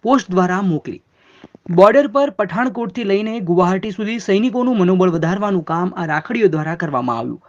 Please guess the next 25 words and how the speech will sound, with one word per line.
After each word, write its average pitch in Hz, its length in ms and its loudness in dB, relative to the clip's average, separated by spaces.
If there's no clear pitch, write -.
આ 165 60 4
પહેલનું 220 460 0
સતત 190 420 -4
ચોથું 185 440 -4
વર્ષ 226 340 -8
છે. - 100 -12
આ 214 80 6
રાખડીઓ 262 440 4
પોસ્ટ 262 380 -2
હેડ 233 120 2
ઓફિસમાં 233 540 0
એક 220 240 -2
નાનકડા 202 460 0
કાર્યક્રમમાં 180 640 0
મોકલવામાં 131 540 -4
આવી 117 140 -6
હતી. - 300 -8
આ 160 60 -2
સમયે 180 380 2
કલાવતી 165 440 0
સાથે 180 360 -2
તેમના 170 340 -2
સાથી 180 480 -2
ભૂષણ 202 320 2
શિંદે 220 480 -4